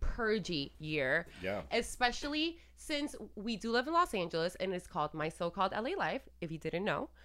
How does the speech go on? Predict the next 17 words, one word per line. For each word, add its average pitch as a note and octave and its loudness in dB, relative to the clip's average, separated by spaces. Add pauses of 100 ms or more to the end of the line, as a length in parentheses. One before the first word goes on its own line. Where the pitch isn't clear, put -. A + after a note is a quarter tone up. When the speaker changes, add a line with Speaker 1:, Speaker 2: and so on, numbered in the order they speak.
(220)
Speaker 1:
Um, G3 2 (140)
we E4 2
have G4 4
to G#4 0
talk A3 6
about A#3 8
all D4 6
the E4+ -2
deaths, - 4 (100)
celebr-, B3 0 (100)
celebrity A#3 0 (180)
deaths. - -4
Speaker 2:
Celebrity A#2 4
deaths. F#2+ 0
Speaker 1:
Yeah, A3+ 4 (160)
but, C#4+ 8 (140)
um, B3+ 10